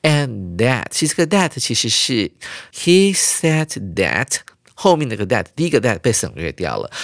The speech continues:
但第二个 that 就不能省略掉，他又说了另外一句话。我们来看看他会说什么。要解这一题，你要先看看在第四个后面他有没有提供任何的线索，一起来看一下。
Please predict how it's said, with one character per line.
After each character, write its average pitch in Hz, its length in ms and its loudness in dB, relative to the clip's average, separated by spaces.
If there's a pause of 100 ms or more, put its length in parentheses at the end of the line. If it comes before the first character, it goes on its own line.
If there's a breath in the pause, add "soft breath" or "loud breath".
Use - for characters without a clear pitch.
但 143 200 0
第 240 200 2
二 226 80 4
个 135 140 -4
that 131 180 0
就 - 160 -4
不 131 80 -6
能 113 180 -2
省 - 220 -4
略 82 200 -4
掉， - 260 -6
他 143 100 2
又 147 100 6
说 165 200 0
了 123 100 2
另 139 220 0
外 123 180 -2
一 92 60 -4
句 - 180 -6
话。 - 260 -6 (300 loud breath)
我 135 100 0
们 147 140 2
来 185 80 2
看 196 160 -4
看 160 220 -2
他 135 120 -6
会 127 200 0
说 101 260 -2
什 - 320 -2
么。 - 160 -10 (300 loud breath)
要 160 160 2
解 82 200 -6
这 - 160 -2
一 175 140 2
题， 135 400 -4 (200 loud breath)
你 113 60 -4
要 101 80 2
先 151 240 -2
看 160 200 -2
看 151 180 -2
在 123 180 0
第 190 220 -4
四 - 160 -2
个 117 140 -2
后 113 120 -4
面 110 140 -4
他 131 60 0
有 120 60 2
没 98 40 -4
有 95 60 -4
提 95 140 -6
供 107 200 0
任 165 240 2
何 - 160 -6
的 80 160 -2
线 82 260 -4
索， - 320 -4 (260 loud breath)
一 185 80 2
起 - 200 0
来 67 180 -4
看 175 280 -2
一 98 100 -6
下。 131 300 -4